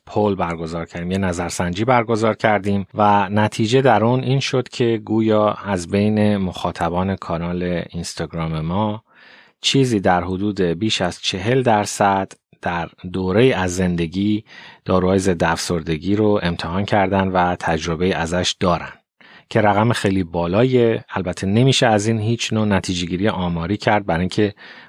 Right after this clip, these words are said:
ممکنه که یک نوع سوگیری انتخاب درش وجود داشته باشه، سلکشن بایاس وجود داشته باشه. یعنی اعضای کانالی که طبیعتاً به مسائل روانشناسی علاقه‌مندترن ممکنه که خب یه همچین تجربیاتی هم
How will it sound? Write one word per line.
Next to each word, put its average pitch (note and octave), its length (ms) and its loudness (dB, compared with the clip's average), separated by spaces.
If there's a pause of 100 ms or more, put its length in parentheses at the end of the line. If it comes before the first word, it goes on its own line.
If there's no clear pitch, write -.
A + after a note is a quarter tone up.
ممکنه G2 420 0
که - 160 -2
یک G2 460 0
نوع G#2 100 0
سوگیری F#2 760 0
انتخاب F#2+ 560 0
درش E2+ 340 0
وجود E2+ 240 -8
داشته D#2+ 260 -4
باشه، D#2 240 -6
سلکشن F2+ 580 -2
بایاس F2+ 420 -2
وجود E2+ 240 -6
داشته - 280 -8
باشه. - 200 -10 (440)
یعنی G2 160 2
اعضای G2 380 2
کانالی G2 420 2
که E2+ 220 -8 (340)
طبیعتاً F#2+ 440 2
به G2+ 200 4
مسائل F2+ 380 0
روانشناسی F2 800 0
علاقه‌مندترن F2 960 -2 (320)
ممکنه G2+ 320 0
که G2+ 100 -8
خب G2 180 -2
یه G2+ 120 -2
همچین F#2 260 -2
تجربیاتی F2+ 640 -2
هم G2 380 -2